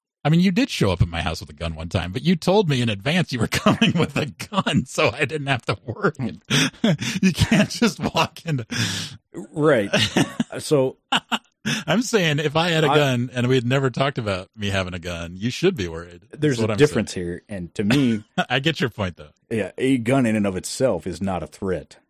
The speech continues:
Speaker 2: It's the person that's the threat, and I, I, I think that that's what, uh, gun control enthusiasts <laughs> fail to always kind of, uh,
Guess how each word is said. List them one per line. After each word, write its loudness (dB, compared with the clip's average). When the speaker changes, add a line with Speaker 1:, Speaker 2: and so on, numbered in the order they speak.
Speaker 2:
It's -10
the -6
person -2
that's -8
the -12
threat, -4
and -4
I, -8
I, -6
I -8
think -2
that -6
that's -4
what, -6
uh, -6
gun -2
control -6
enthusiasts -6
<laughs> 2
fail -2
to -6
always -4
kind -6
of, -8
uh, -8